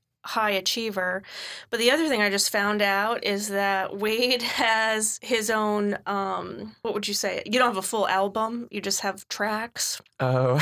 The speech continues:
Speaker 1: <laughs> Rap.
Speaker 2: Speaking of my music
Speaker 1: <laughs>
Speaker 2: interests,
Speaker 1: Yeah.
Speaker 2: uh, I, I've
Speaker 1: So,
Speaker 2: dabbled. <laughs>
Speaker 1: yeah, so Wade has, uh, dabbled as a rapper,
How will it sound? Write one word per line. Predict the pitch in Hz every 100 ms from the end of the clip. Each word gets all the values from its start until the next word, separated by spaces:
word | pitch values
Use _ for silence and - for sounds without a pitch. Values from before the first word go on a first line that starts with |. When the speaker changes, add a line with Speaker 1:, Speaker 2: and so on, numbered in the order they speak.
| 160 -
Speaker 1:
<laughs> | 147 - 339 277
Rap. | 254 - 233 254 277 -
Speaker 2:
Speaking | - 160 147
of | 143
my | 139 131
music | 147 151 139 131
Speaker 1:
<laughs> |
Speaker 2:
interests, | - 135 - 143 135 - - -
Speaker 1:
Yeah. | 247 - - - - _ _ -
Speaker 2:
uh, | 147 147 -
I, | - 127
I've | - 196
Speaker 1:
So, | 156
Speaker 2:
dabbled. | 139 135 139 147 147
<laughs> | -
Speaker 1:
yeah, | 269 240
so | 240 277 247
Wade | 226 226 220 220 233
has, | 208 190 190 -
uh, | 190 185 175 -
dabbled | 202 196 190 185
as | 190 180
a | 175
rapper, | 185 180 185 185 214